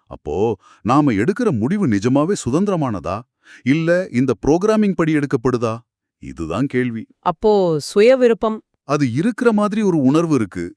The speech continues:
Speaker 1: ஆனா அதோட மூலம் நம்ம கையில இல்ல, அதோட விளைவும் நம்ம கையில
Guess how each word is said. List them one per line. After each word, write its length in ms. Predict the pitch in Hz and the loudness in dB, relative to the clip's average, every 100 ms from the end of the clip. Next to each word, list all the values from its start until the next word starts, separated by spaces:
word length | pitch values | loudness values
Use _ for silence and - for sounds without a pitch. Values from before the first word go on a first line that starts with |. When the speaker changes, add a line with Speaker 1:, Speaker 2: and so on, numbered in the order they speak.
| _ | _
Speaker 1:
ஆனா 220 | 90 110 104 | -6 -4 -4
அதோட 240 | 80 78 76 | -6 -6 -6
மூலம் 420 | 82 127 190 196 | -2 0 0 0
நம்ம 220 | 147 123 101 | 0 0 -2
கையில 200 | 101 120 101 | -4 -2 -4
இல்ல, 200 | 90 107 165 - _ - | -2 -4 -4 -8 _ -6
அதோட 280 | 98 104 90 | 0 0 0
விளைவும் 460 | 76 117 180 196 160 | -2 -2 0 0 0
நம்ம 160 | 113 - | -2 -4
கையில 220 | 104 123 | -4 -4